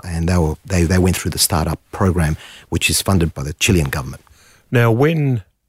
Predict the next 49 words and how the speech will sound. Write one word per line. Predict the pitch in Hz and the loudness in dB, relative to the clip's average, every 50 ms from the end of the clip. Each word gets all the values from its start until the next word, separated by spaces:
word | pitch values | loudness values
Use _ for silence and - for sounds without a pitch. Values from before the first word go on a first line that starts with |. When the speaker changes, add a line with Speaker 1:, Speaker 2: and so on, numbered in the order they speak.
| _ - | _ -2
Speaker 2:
an | 98 92 | -2 0
Australian | 90 - - - 98 92 90 85 82 | 0 0 -2 -2 0 0 0 0 0
business | 78 104 101 76 76 82 76 - - - - - _ | 0 -2 -2 -2 0 -2 -2 -2 -4 -6 -8 -8 _
wants | - 92 85 - - | -4 -4 -4 -4 -6
to | - 90 82 76 73 - - | -4 -2 -2 -2 -2 -4 -4
get | - - - _ | -4 -4 -4 _
going | - 98 90 85 73 71 87 - _ _ _ _ _ _ _ _ _ _ _ _ _ _ _ _ _ - | -2 0 2 2 2 0 -2 -4 _ _ _ _ _ _ _ _ _ _ _ _ _ _ _ _ _ -4
and | 92 92 | -2 0
it | 92 | 0
wants | 95 90 - | 0 -2 -2
to | - - | -2 -2
go | - 78 78 | 0 0 0
to | 78 | 0
Chile, | 76 - - - 73 78 92 110 - - - | -2 -2 -2 0 0 0 0 -2 -4 -6 -2
maybe | 90 90 92 92 82 80 80 76 - _ _ - | -2 0 0 0 0 -2 -4 -6 -8 _ _ -12
for | - 85 | -10 -6
Chile | - - - 107 92 85 | -2 0 2 2 2 2
itself | - - - - 85 87 98 104 - - | 0 -2 -2 0 0 2 0 0 0 -2
or | 85 80 | 0 0
as | 78 76 80 | 0 0 0
a, | 78 76 73 69 - _ - | -2 -2 -2 -4 -6 _ -8
a | 80 80 | -8 -8
foot | - - - 92 | -6 -4 -4 -4
into | 85 78 73 73 - - 78 76 73 73 73 - _ - | -2 -2 -2 -4 -4 -4 -2 -2 -2 -2 -4 -6 _ -6
South | - - 85 78 - | -2 -2 -2 -2 0
America | 73 76 80 82 85 - - | 0 0 0 0 0 0 -2
as | 76 73 - | -2 -2 -2
a | 71 | -2
whole, | 69 - 80 78 76 73 - - _ _ _ _ _ _ _ _ - | -2 -2 -2 -2 0 -2 -4 -4 _ _ _ _ _ _ _ _ -6
what | - - | -2 -2
would | 104 87 98 | 0 0 2
your | 92 85 | 2 0
advice | 80 76 78 73 73 - | 0 0 -2 -2 -2 -4
be? | - - - 60 - - - - - - | -4 -4 -4 -4 -6 -8 -16 -12 -4 -2
Speaker 1:
I | 113 | 0
guess | 117 165 127 | 2 2 2
it | 123 104 | 4 2
all | 98 | 2
depends. | - - - - 90 87 80 - - - - | 0 -2 -2 0 0 2 2 0 -2 -4 -4
It's | - - - | -4 -4 -4
horses | - - 98 - - - - | 0 0 0 0 0 -2 -4
for | - | -8
courses, | - - 98 95 - - - - | -6 -2 -2 0 0 0 -2 -4
depends | - - - 90 78 - 78 | -8 -6 -2 -2 -2 0 -2
on | 71 69 | -4 -8
the, | 69 | -8
the | - - | -12 -10
client's | - - 87 78 73 - - - | -6 -2 0 0 0 -2 0 0
needs. | 87 92 92 92 - - | 2 2 2 2 0 -2